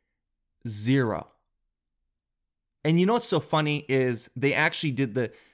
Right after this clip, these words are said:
they completely ripped, like, Coke Zero is the black can. We all know that. And I understand Pepsi's gonna come out with a competing product, black can. That, how funny is, dude, that has to be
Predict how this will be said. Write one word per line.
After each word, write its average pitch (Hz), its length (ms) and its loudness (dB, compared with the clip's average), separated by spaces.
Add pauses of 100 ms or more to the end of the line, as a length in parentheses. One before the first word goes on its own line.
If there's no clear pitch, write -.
(220)
they 143 180 4
completely 147 680 0
ripped, 123 380 -2
like, 131 280 -2
Coke 208 240 0
Zero 135 320 2
is 117 200 -2
the 120 80 -4
black 113 320 0
can. 107 300 -6
We 120 60 -4
all 123 100 -2
know 113 120 -4
that. 110 340 -4 (800)
And 170 120 0
I 208 80 4
understand 180 340 0
Pepsi's 175 340 0
gonna 147 160 0
come 139 180 0
out 131 100 4
with 123 100 -4
a - 40 -10
competing 139 400 -2
product, 127 400 -2 (360)
black 131 300 -2
can. 135 420 -2
That, 170 120 -2
how 247 200 2
funny 196 360 0
is, 147 140 -2 (240)
dude, 226 220 0
that 247 180 2
has 262 220 0
to 220 100 2
be 175 460 -2